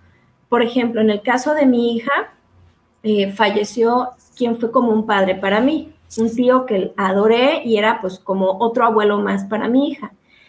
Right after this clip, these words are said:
Y tenía una conexión muy especial con ella. De hecho, él hizo el cuadro de este lado.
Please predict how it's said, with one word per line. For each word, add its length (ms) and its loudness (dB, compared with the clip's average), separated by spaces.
Y 200 2
tenía 280 2
una 240 -2
conexión 500 -4
muy 340 2
especial 640 -2
con 200 2
ella. 340 -2
De 140 -2
hecho, 340 -4
él 180 -4
hizo 400 -2
el 160 -2
cuadro 560 0
de 640 -2
este 240 -6
lado. 160 -6